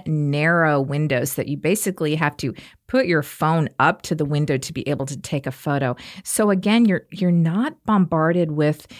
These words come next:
like, a steep drop-off view. It's not like that at all. In fact, if you don't even wanna look out the window, you could avoid it and just read the displays.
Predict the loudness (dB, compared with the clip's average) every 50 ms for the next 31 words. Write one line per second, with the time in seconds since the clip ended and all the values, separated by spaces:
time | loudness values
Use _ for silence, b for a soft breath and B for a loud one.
0 | B B B B -4 -4 -4 -4 -6 -6 -4 -4 -6 -4 0 0 0 0 -2 -4
1 | -2 -2 -2 0 0 0 -2 -2 -4 -4 -4 -2 0 0 0 0 -2 -2 0 0
2 | 2 0 0 0 -2 -4 -2 -2 -2 0 0 0 0 0 0 0 0 0 0 2
3 | 2 0 0 0 -2 -4 -4 -4 -4 -6 -2 0 0 0 0 0 0 0 0 0
4 | 0 0 -2 -2 -4 -2 -4 -4 -2 0 0 -2 0 -2 -2 0 2 2 4 4
5 | 4 2 2 0 B B B B B B -2 0 0 0 -2 -2 -2 -2 -2 0
6 | 0 2 2 2 2 2 0 0 -2 -4 -4 -4 -2 -2 -2 -2 -2 -4 -4 -6
7 | -6 -6 -6 -4 -2 0 0 0 0 -2 -4 -8